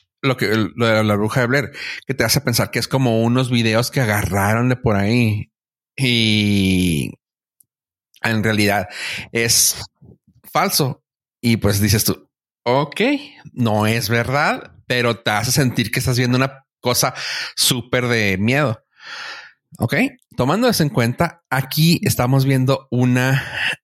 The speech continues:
ah, película que se llama Savage Land, que es del dos mil diecinueve. ¿Sí? En sí es del dos mil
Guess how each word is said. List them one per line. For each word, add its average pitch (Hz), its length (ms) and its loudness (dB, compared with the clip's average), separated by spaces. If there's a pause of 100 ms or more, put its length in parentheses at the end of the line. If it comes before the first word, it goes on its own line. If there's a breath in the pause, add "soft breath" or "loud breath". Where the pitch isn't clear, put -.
(140)
ah, 113 600 0 (680)
película 127 580 0 (400 loud breath)
que - 100 -4
se - 160 0
llama 104 440 0
Savage 120 640 0
Land, 113 400 0
que 101 180 0
es 101 80 0
del 117 140 2
dos 110 120 2
mil 101 140 2
diecinueve. - 880 0 (420)
¿Sí? - 480 -2 (1200 loud breath)
En 170 180 2
sí 220 300 2
es 202 140 2
del 208 180 2
dos 143 140 2
mil 151 300 0